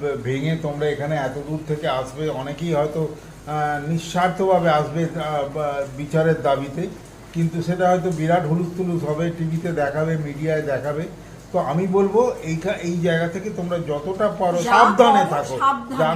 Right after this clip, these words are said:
Speaker 2: করো।
Speaker 1: করবে ফুটস্টেপগুলো একটু দা-, সাবধানে দেখে নিও, যাতে তোমাদের পারিবারিক কোনো কিছু ক্ষতি না হয়,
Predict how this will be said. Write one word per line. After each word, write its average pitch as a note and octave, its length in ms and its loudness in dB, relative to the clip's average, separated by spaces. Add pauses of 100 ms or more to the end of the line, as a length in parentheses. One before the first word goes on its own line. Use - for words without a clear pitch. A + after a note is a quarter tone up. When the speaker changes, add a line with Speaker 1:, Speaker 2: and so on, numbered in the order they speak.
Speaker 2:
করো। F3+ 100 0
Speaker 1:
করবে G3 380 -2
ফুটস্টেপগুলো F3 680 -6
একটু A#3+ 280 -10
দা-, C3+ 360 -6
সাবধানে C#3+ 420 -8 (100)
দেখে D3+ 320 -6
নিও, D#3 280 -4 (380)
যাতে D3 340 -2
তোমাদের E3+ 320 -2 (120)
পারিবারিক F3+ 500 2 (120)
কোনো E3+ 220 -4
কিছু E3 260 -6 (1300)
ক্ষতি D#3 260 -4
না E3+ 160 2
হয়, E3 240 2